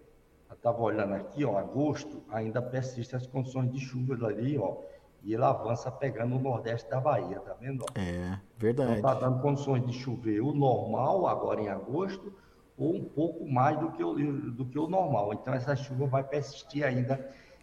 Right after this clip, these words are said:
Speaker 1: em agosto, e aí tá ainda o fenômeno da Laninha, é, vamos dizer assim, continuando, né?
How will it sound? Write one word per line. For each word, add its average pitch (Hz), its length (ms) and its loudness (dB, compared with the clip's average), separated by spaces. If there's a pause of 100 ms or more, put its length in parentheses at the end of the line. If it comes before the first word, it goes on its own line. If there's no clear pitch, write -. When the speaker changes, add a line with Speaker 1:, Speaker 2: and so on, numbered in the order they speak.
(100)
Speaker 1:
em 131 80 4
agosto, 139 580 4
e 151 60 0
aí 147 340 6
tá 151 320 2
ainda 143 280 4
o 139 40 4
fenômeno 135 400 2
da 127 120 6
Laninha, 113 560 4 (520)
é, 110 320 4
vamos 104 240 0
dizer 110 140 -2
assim, 110 280 -2 (100)
continuando, 123 680 0
né? 147 280 0